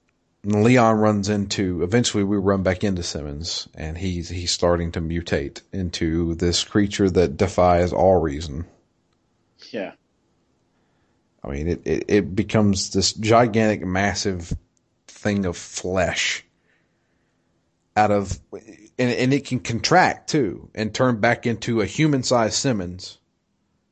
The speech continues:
Speaker 1: and then it can expand again 'cause it happens multiple times.
Speaker 2: Yeah, into, like, a dog that's the size of a train car.
Speaker 1: Yeah.
Speaker 2: So, so does he supposedly weigh the same in between? Like, is that the lightest gigantic dog ever,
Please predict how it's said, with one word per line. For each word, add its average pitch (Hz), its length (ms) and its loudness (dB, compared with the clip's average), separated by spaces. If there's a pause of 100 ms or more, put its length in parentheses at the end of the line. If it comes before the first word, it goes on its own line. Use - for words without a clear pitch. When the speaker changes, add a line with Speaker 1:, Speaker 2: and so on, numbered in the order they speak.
(160)
Speaker 1:
and 117 140 -2
then 135 120 2
it 131 100 0
can 131 80 0
expand 123 560 0
again 76 400 -10 (120)
'cause 107 160 -2
it 110 140 0
happens 120 380 0
multiple 107 380 -4
times. 90 520 -10 (540)
Speaker 2:
Yeah, 107 280 -2
into, 143 320 2
like, 127 240 6
a 120 60 -2
dog 120 500 4
that's 98 160 -14
the - 60 -16
size 107 500 0
of 92 100 -12
a 90 40 -18
train 117 400 -6
car. 90 340 -10 (140)
Speaker 1:
Yeah. 95 240 -2 (2250)
Speaker 2:
So, 127 260 2
so - 200 0
does 120 380 0
he 135 220 0 (400)
supposedly 143 640 0
weigh 110 280 2
the 139 100 -4
same 175 500 -6
in 156 160 -12
between? 156 240 -8
Like, 131 160 0
is 113 80 -4
that 131 140 0
the 139 80 4
lightest 117 600 2
gigantic 113 480 -2
dog 107 300 2
ever, 107 380 -4